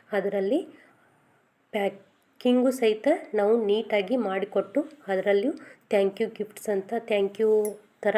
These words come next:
ಏನಾದರೂ, ಆ, ಲೈನ್ಸ್ ಬರೆದು ಹಾಕಿ ಕೊಡಬೇಕು. ಹಾಗೆ ಅದರಲ್ಲೂ ಸಹಿತ ಒಂದು ವಿಸಿಟಿಂಗ್ ಕಾರ್ಡ್ ಕೊಟ್ಟರೆ ಖಂಡಿತ ಅವ್ರು ನೆಕ್ಸ್ಟ್ ಟೈಮು ನಮ್ಮ ಹತ್ರನೇ ಬರ್ತಾರೆ. ಮೊದಲು ನಾವು ಅವರಿಗೆ ಹಾಕಿ ಕೊಡುವಾಗ ಕರೆಕ್ಟಾಗಿ ನೀಟಾಗಿ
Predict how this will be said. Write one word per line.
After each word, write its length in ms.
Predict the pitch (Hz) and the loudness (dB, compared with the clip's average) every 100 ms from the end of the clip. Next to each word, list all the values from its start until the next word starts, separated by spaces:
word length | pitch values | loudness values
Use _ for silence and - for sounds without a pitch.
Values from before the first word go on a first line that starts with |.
| 226 | 4
ಏನಾದರೂ, 480 | 202 196 196 214 | 2 2 0 2
ಆ, 40 | 277 - - - _ - - 208 196 | 0 -2 -20 -20 _ -14 -6 -2 0
ಲೈನ್ಸ್ 500 | 196 196 214 214 - | 0 2 0 0 -4
ಬರೆದು 380 | 185 202 185 269 - - _ - | 0 0 2 0 -2 -20 _ -16
ಹಾಕಿ 540 | - 196 - - _ | -4 -4 -4 -20 _
ಕೊಡಬೇಕು. 600 | - 196 180 190 - 214 | -2 0 0 0 2 0
ಹಾಗೆ 260 | 196 185 220 | 0 -2 0
ಅದರಲ್ಲೂ 420 | 202 190 196 214 | 0 0 0 -2
ಸಹಿತ 300 | 214 202 214 | 0 0 2
ಒಂದು 240 | 202 190 | 0 0
ವಿಸಿಟಿಂಗ್ 360 | 185 - 214 214 | -4 -2 -2 0
ಕಾರ್ಡ್ 200 | 202 190 | -2 -2
ಕೊಟ್ಟರೆ 720 | - 185 - 269 269 - - - | -4 -6 0 0 0 -18 -16 -4
ಖಂಡಿತ 360 | 196 196 202 220 | 0 0 0 0
ಅವ್ರು 140 | 202 | 2
ನೆಕ್ಸ್ಟ್ 280 | 185 190 - | 2 0 -2
ಟೈಮು 340 | 208 196 233 - - - | -2 0 0 -2 -10 -2
ನಮ್ಮ 220 | 196 196 | -2 0
ಹತ್ರನೇ 540 | 202 196 202 190 247 - - - _ | -4 -4 -4 0 -2 -4 -14 -20 _
ಬರ್ತಾರೆ. 520 | 175 190 - 180 165 165 _ _ _ _ _ _ _ _ _ _ _ - _ - | -8 -8 -8 -12 -12 -16 _ _ _ _ _ _ _ _ _ _ _ -20 _ -4
ಮೊದಲು 280 | 208 196 233 | -2 2 4
ನಾವು 420 | 208 226 359 - _ | 4 0 -4 -10 _
ಅವರಿಗೆ 340 | 214 214 196 277 - - _ _ | 0 0 2 -2 -2 -18 _ _
ಹಾಕಿ 320 | - 208 - | -8 -8 -6
ಕೊಡುವಾಗ 520 | 220 208 196 202 185 240 | -2 0 2 0 -2 -6
ಕರೆಕ್ಟಾಗಿ 600 | 240 196 190 208 196 214 | -8 -10 -6 -2 0 0
ನೀಟಾಗಿ 760 | 190 202 208 202 185 277 - | 0 0 0 -2 0 -2 -4